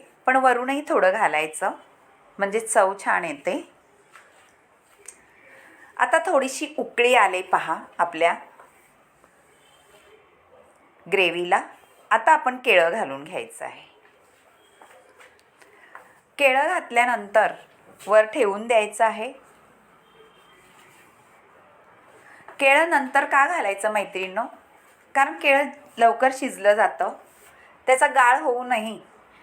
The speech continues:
म्हणून नंतर घालायचं, थोडीशी उकळी आल्यानंतर. आणि मुठियाही मी केल्या होत्या, त्यासुद्धा घालणार आहे त्याच्यामध्ये. पहा, मुठियांचा व्हिडिओ अपलोड केलेला आहे,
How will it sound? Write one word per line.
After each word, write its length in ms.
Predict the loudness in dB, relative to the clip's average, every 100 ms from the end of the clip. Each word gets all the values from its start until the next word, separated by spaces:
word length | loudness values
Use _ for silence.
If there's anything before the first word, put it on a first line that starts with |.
| _ 0
म्हणून 300 | 2 2 2
नंतर 380 | 0 4 2
घालायचं, 500 | 2 0 0 0 -4 -6
थोडीशी 420 | -2 -2 -2 -8 -10 -10
उकळी 340 | -6 -2 2
आल्यानंतर. 640 | 2 2 -4 -8 -6 -4 -4 -6 -20 -20 -20 -20 -20 -20 -20 _ -20 -20 _ _ _ _ _ -20 -20 -20 -20 -6 -4
आणि 160 | -2
मुठियाही 640 | -4 -6 -2 0 2 0 -6
मी 140 | -10
केल्या 400 | -2 -2 4 2
होत्या, 360 | 2 0 0 0 -8 -20 _ -20 _ _ _ _ _
त्यासुद्धा 440 | 0 2 0 2 2
घालणार 420 | 0 0 2 2
आहे 240 | 2 -2
त्याच्यामध्ये. 540 | -6 -4 -4 -4 -6 -4
पहा, 360 | -4 0 -2 -4 -16 _ _ -20 -20 -20 -2
मुठियांचा 800 | 0 0 0 2 0 0 0 0 -8 -20 _ _ _ _ -4
व्हिडिओ 300 | -2 2 0 2
अपलोड 400 | 0 2 2 2
केलेला 460 | 0 -2 -2 2 0
आहे, 300 | 0 -6